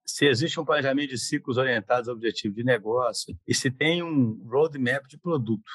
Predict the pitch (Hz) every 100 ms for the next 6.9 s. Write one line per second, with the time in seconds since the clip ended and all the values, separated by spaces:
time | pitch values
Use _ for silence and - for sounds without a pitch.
0 | - - 127 - 135 107 98 - _ _
1 | - 135 131 - 208 196 110 - _ -
2 | 127 175 151 147 151 175 185 175 143 170
3 | 196 - - 165 - 160 123 139 160 165
4 | 175 196 190 - 147 160 131 107 107 123
5 | - - 113 139 127 139 123 131 - 151
6 | 139 147 151 185 - 123 113 117